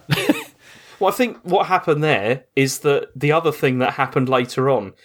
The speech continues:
Speaker 2: people
Speaker 1: Yeah.
Speaker 2: heard, like, you know, you know, beloved, <laughs> like, multiplayer game. They also
Speaker 1: Yeah.
Speaker 2: heard new Zelda game and then assumed that. And it's, uh,
Speaker 1: <laughs>
Speaker 2: yeah,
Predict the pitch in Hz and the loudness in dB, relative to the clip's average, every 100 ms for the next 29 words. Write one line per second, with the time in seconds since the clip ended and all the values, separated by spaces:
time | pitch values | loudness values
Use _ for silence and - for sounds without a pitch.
0 | _ - 160 107 143 127 139 127 127 127 | _ -2 0 2 0 2 2 2 2 2
1 | 127 135 127 110 110 _ _ _ _ - | 0 0 2 0 -2 _ _ _ _ -4
2 | 117 - 135 131 123 - - - - 127 | -4 0 2 2 0 -6 -14 -10 0 0
3 | - 135 127 123 123 123 120 131 127 101 | 2 0 0 -4 -2 0 2 2 0 0
4 | 104 - - - 135 110 135 131 127 135 | -8 -18 -12 0 4 4 4 2 0 0
5 | 127 139 131 120 110 117 123 127 123 - | 2 2 0 0 0 0 0 0 0 -2
6 | 127 113 107 131 104 - _ _ 113 107 | -4 -4 0 0 0 -6 _ _ -2 0
7 | 107 131 123 110 - - 117 | 0 0 2 4 2 4 4